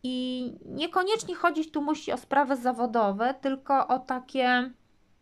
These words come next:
bardziej po prostu szczere zaangażowanie w relacje właśnie w dom, rodzinę i własną matkę.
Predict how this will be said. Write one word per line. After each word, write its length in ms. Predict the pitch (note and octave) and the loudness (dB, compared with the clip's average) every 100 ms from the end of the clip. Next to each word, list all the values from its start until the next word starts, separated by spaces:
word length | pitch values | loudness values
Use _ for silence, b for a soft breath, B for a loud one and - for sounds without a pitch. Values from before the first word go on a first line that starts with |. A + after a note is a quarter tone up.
| _ _ - - | _ _ -12 -4
bardziej 440 | A3 D#4+ E4+ D#4+ E4 | 2 4 4 0 0
po 160 | C#4 | -2
prostu 1000 | C4+ C#4 D4 D4 - - C#4+ C#4 C#4 C#4 C#4 b b b b - | 0 4 4 4 -4 -8 -2 0 2 0 -2 b b b b -18
szczere 520 | - - D#4 D#4 D4+ | -10 2 6 6 4
zaangażowanie 1040 | C#4+ C4+ C4 C4 C4+ B3+ B3+ C4 C#4 C#4+ | 4 2 0 2 2 4 4 6 4 2
w 80 | B3+ | 0
relacje 500 | B3+ B3+ C4 C4 C#4 | 2 4 4 4 -2
właśnie 400 | A#3+ A#3+ B3 B3 | 2 2 2 -4
w 60 | A3+ | 0
dom, 340 | C4+ C4+ C4 | 6 6 6
rodzinę 500 | B3 A#3 A#3 B3+ B3+ | 0 0 -4 -4 -4
i 100 | A3+ | -2
własną 380 | A#3+ A#3+ A#3+ A#3+ | 0 0 -2 -6
matkę. 520 | A3+ G3+ G3+ - - | -2 -2 -4 -10 -14